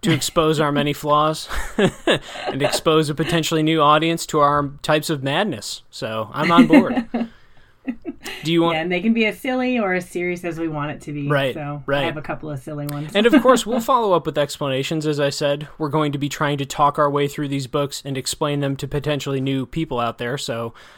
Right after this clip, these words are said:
Speaker 1: again, if you don't know any of the books we're about to talk about, we can hopefully summarize them in a, in an adequate way as we go through here. Do you want to begin then with your own segment? And we'll go in order of the books as we read them,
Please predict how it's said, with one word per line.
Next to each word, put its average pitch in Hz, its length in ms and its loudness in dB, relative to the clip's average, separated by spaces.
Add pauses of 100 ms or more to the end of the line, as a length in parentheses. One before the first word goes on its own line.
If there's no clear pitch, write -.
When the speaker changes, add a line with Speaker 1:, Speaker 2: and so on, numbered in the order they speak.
Speaker 1:
again, 147 220 0
if 135 100 -2
you 147 100 0
don't 151 220 2
know 147 140 2
any 147 180 2
of 139 60 0
the 139 80 -2
books 143 220 -2
we're 151 60 0
about 139 200 0
to 139 80 -16
talk 147 220 2
about, 135 260 0
we 143 80 -4
can 143 140 -4
hopefully 165 400 -2
summarize 143 580 -2
them 139 280 -2 (380)
in 139 140 -2
a, 123 280 -2 (220)
in 139 100 -4
an 135 120 -2
adequate 131 380 -2
way 123 180 -2
as 120 120 -6
we 127 80 -6
go 120 160 -6
through 196 220 -2
here. 135 320 -4 (320)
Do 160 80 -2
you 175 80 2
want 190 120 2
to 175 40 2
begin 165 320 0
then 185 220 -2
with 160 160 -2
your 151 160 0
own 160 100 0
segment? 160 420 -2
And 165 140 0
we'll 202 100 4
go 240 200 4
in 214 80 2
order 185 180 2
of 160 140 -2
the 147 80 0
books 156 260 0
as 143 160 -2
we 139 140 -2
read 127 240 -4
them, 165 260 -2